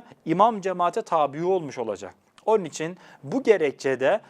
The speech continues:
"Rabbena lekel hamd" vazifesini imamın dememesi gerektiğini gösteriyor diyordur Ebu Hanife Hazretleri. Evet.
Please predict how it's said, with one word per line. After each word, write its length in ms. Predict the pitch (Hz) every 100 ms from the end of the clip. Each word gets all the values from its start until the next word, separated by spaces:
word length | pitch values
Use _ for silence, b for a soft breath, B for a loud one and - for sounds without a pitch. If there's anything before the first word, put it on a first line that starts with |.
| 139 139
"Rabbena 320 | 165 190 202
lekel 340 | 196 196 208
hamd" 240 | 190 262 247
vazifesini 680 | 196 190 180 175 160 165 151
imamın 500 | 170 185 214 254 214
dememesi 400 | 202 170 139 139
gerektiğini 420 | 196 160 - 156
gösteriyor 520 | 185 160 156 156 202
diyordur 260 | 156 156 226 -
Ebu 160 | 156
Hanife 200 | 143 127
Hazretleri. 380 | 127 113 104 98 - _ _ _ _ _ _ _ _ _ -
Evet. 160 | 123